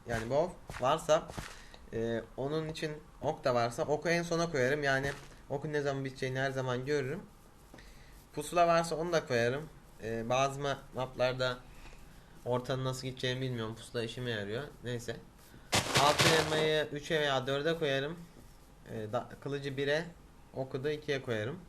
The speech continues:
D J'yi de öyle sallarım beş altıya. Yani böyle çok kullanışlı olur. Bir bakayım da şöyle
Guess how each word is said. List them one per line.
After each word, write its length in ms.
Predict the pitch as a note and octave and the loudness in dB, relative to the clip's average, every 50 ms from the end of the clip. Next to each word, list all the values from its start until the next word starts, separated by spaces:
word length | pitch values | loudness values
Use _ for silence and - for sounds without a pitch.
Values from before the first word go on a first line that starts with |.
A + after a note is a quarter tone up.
| - - - - - - - - - - - - | -20 -20 -20 -20 -20 -20 -20 -20 -20 -20 -14 -10
D 200 | - D3+ D#3 C3+ | -6 -6 -4 -2
J'yi 260 | B2 B2 A2+ G#2+ G#2+ B2+ | 0 0 0 0 0 0
de 200 | C#3+ D3 C3+ - - - - - - | 0 -2 -2 -4 -10 -20 -16 -8 -6
öyle 260 | C3+ C3+ B2 A#2+ A#2+ | -2 -2 0 0 -2
sallarım 560 | A#2+ - C#3 C3 B2+ B2+ B2+ A#2 A2 G#2+ G2+ | -2 0 0 0 0 0 0 -2 -2 -2 -4
beş 180 | G2+ G2+ - G#2 | -6 -6 -4 -4
altıya. 400 | G2 G2 F#2+ - - G#2+ B2 - - - - - - - - - - - - - - - - - - - - - - - - | -4 -4 -4 -6 -4 -4 -4 -4 -4 -6 -10 -12 -10 -10 -10 -10 -8 -8 -10 -10 -10 -10 -10 -10 -8 -8 -10 -10 -8 -6 -4
Yani 260 | C3+ C#3 D3+ D#3 D#3 D#3 | -2 -2 -2 0 0 0
böyle 300 | D#3 D#3 D#3+ D#3 D#3 - | 0 2 2 0 0 -2
çok 220 | - D#3+ D3 - | -2 -4 -4 -4
kullanışlı 400 | D#3+ D3+ D3 D3 D3+ - - C3 | -4 -4 -4 -4 -4 -4 -2 0
olur. 160 | A#2+ A#2+ B2 | 0 0 0
Bir 120 | C3 B2+ C3 | -2 -4 -4
bakayım 400 | C3+ B2 B2 - D3+ C#3+ C3 A#2 | -6 -6 -6 -6 -8 -8 -8 -8
da 60 | A2+ | -10
şöyle 380 | - - A2+ A2+ A2 A2 A2 | -10 -10 -12 -10 -10 -10 -12